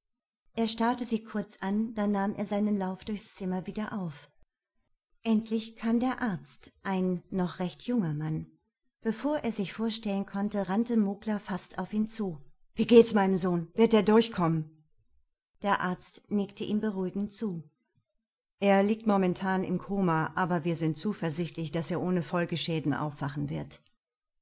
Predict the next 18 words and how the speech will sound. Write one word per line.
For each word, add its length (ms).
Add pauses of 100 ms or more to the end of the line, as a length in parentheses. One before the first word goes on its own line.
(400)
Hilflos 640
sah 180
Mogler 400
zu 120
Jenny, 600 (160)
dann 220
wieder 220
zu 120
dem 240
Arzt, 480 (360)
den 240
ein 140
Namensschild 680
als 180
Doktor 380
Emanuel 560
Fausel 560
auswies. 680